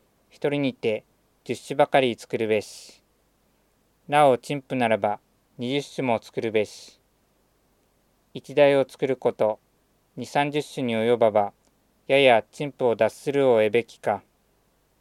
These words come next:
しかも普通の歌読みなるものは、一題にて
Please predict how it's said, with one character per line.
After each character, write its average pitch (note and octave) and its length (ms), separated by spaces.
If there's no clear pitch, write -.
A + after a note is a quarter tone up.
し - 140
か E3 120
も C3+ 240
普 - 80
通 D3 200
の C#3+ 140
歌 C3+ 160
読 C#3+ 140
み D3 100
な C#3+ 100
る C3 120
も A2 100
の A2+ 160
は、 G#2 180
一 B2 220
題 B2+ 180
に B2 140
て A#2+ 260